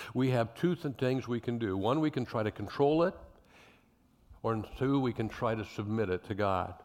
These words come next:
And if you were like me, I learned that my ab-, my ability to control, unless it's something simple that God has shown me clearly I need to do,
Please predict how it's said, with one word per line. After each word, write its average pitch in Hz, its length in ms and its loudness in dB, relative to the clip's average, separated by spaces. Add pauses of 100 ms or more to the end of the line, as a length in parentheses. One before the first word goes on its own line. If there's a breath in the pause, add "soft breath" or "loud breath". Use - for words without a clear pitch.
(1040 soft breath)
And 113 120 2
if 110 100 0
you 147 140 4
were 180 100 6
like 156 300 4
me, 123 160 2
I 110 140 4
learned 123 320 2
that 110 100 0
my 123 240 0
ab-, 139 200 2 (200 loud breath)
my 123 160 2
ability 143 480 4
to 113 120 -2
control, 113 540 -2
unless 127 320 2
it's 143 160 -2
something 127 360 0
simple 139 340 0
that 110 240 2
God 117 240 0
has 104 100 -2
shown 131 420 -2
me 120 100 0
clearly 135 460 2
I 127 140 0
need 127 220 0
to 117 120 -2
do, 117 320 0